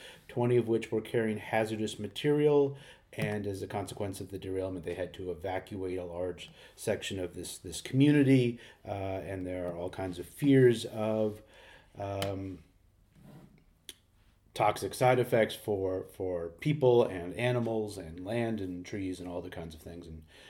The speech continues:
um, so we thought this would be an opportunity to talk about, uh,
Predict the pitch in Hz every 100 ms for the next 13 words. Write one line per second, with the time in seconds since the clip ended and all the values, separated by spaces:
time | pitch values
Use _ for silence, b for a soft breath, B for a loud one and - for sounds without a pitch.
0 | B _ 92 92 90 92 87 - _ B
1 | B B - 120 135 131 131 135 123 117
2 | - 123 117 143 135 131 123 123 123 123
3 | 113 110 110 110